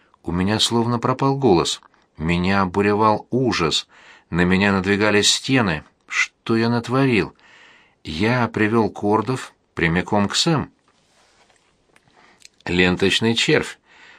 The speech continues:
пожирает собственный хвост. У него нет конца. Обернётся вокруг сердца, выжмет всю кровь. «Ау», — сказал Клео.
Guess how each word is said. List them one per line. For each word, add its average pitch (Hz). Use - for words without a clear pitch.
пожирает 107
собственный 131
хвост. 98
У 85
него 92
нет 117
конца. 113
Обернётся 92
вокруг 95
сердца, 135
выжмет 90
всю 123
кровь. -
«Ау», — 87
сказал 92
Клео. 90